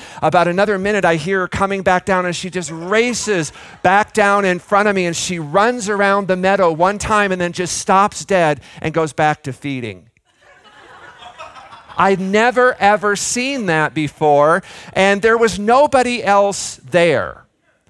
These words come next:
And, and you just kinda feel like, I just kinda had this moment where I thought, "God did that for me."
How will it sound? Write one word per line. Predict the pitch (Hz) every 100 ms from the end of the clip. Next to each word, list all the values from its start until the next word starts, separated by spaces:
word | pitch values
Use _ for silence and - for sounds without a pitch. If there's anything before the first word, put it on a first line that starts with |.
| _ - -
And, | - 196
and | 185
you | 202
just | 208 254
kinda | - 247 226
feel | 185 - 208 220 202
like, | 175 165 -
I | 175
just | 180 -
kinda | 214 202
had | 190 190
this | 170 -
moment | 190 175
where | 165
I |
thought, | 156 165 156 143 - -
"God | - 208 208
did | 175 196
that | 135 123
for | - 156
me." | 170 233 104 -